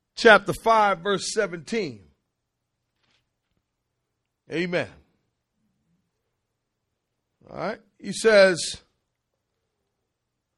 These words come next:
So not only must you know him,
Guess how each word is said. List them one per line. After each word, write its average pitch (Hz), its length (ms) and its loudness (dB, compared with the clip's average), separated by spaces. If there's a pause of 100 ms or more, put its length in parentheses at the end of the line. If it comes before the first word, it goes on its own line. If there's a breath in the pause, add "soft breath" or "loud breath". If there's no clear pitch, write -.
(1700)
So 175 160 -2
not 208 220 2
only 214 240 4
must 190 300 4
you 180 280 2 (720)
know 220 260 10
him, 170 420 6